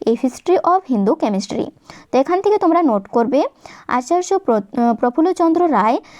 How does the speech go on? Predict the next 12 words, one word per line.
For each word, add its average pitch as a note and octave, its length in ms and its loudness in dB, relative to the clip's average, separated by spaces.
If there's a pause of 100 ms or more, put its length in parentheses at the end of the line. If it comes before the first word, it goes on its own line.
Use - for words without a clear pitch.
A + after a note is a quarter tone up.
(420)
ভারতে B3 440 0
প্রথম C#4+ 460 0
ফার্মাসিউটিক্যাল D4 800 0
কোম্পানি A3 540 0 (320)
কব-, B3+ 560 0
কত A#3+ 200 -2
সালে C4+ 420 -2 (720)
প্রতিষ্ঠা C#4+ 400 -2
করেছিলেন? E4 400 0 (640)
উনিশশো C4+ 600 0 (400)
এক A3 220 -4
সালে। C#4+ 340 -2